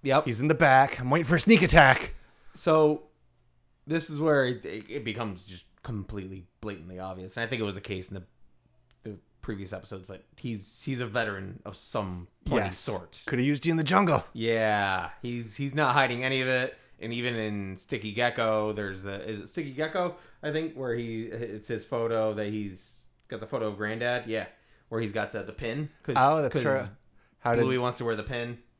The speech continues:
Speaker 1: like he does.
Speaker 2: Oh, you got
Speaker 1: And
Speaker 2: me.
Speaker 1: it's a photo of Granddad, so it's Mort in the background of the photo.
Speaker 2: He was, he was either in the military or he really likes the movie Predator, because I got huge Predator vibes with,
Speaker 1: <laughs>
Speaker 2: like,
Speaker 1: I'm
Speaker 2: the,
Speaker 1: military,
Speaker 2: put the,
Speaker 1: but you do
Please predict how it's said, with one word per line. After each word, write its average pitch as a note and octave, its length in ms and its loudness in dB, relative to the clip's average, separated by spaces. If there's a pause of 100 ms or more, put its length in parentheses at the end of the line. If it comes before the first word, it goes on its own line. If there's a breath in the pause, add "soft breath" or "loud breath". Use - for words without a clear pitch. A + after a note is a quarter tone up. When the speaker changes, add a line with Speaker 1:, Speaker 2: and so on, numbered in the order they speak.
(240)
Speaker 1:
like A#2 140 -8
he A#2 80 -4
does. A#2+ 520 2
Speaker 2:
Oh, A4 140 -8
you F#4+ 140 -2
got D4 180 -6
Speaker 1:
And A#2+ 80 -4
Speaker 2:
me. A2 60 2
Speaker 1:
it's A2+ 100 0
a A2 60 -2
photo A2+ 420 4
of G#2 840 0
Granddad, G2+ 520 -2
so A2+ 80 -6
it's G2+ 120 -8
Mort G#2+ 280 0
in G2 280 -4
the F#2+ 60 -6
background G2 560 -2
of F#2 60 -8
the F#2 80 -10
photo. G2 480 -2
Speaker 2:
He D#3+ 140 2
was, D3 260 0
he D3 100 -8
was C#3 120 0 (100)
either A#3 300 0
in A#3 100 2
the F3 80 2
military G3+ 760 0 (240 soft breath)
or B2 140 2
he A#2 100 2
really D3 280 4
likes F3 220 2
the C#3+ 60 0
movie C3+ 200 4
Predator, G2 580 0 (320 soft breath)
because C3+ 300 4
I E3+ 120 10
got F#3 180 8
huge F#3+ 400 2
Predator F3+ 320 8
vibes B2 320 10
with, B2+ 100 10
Speaker 1:
<laughs> - 0 -
Speaker 2:
like, C#3 200 8
Speaker 1:
I'm C#3 200 12
Speaker 2:
the, - 60 4
Speaker 1:
military, F4 460 10
Speaker 2:
put G4 60 8
the, G4+ 100 10
Speaker 1:
but D#4+ 180 2
you F4+ 120 -2
do F4+ 60 -6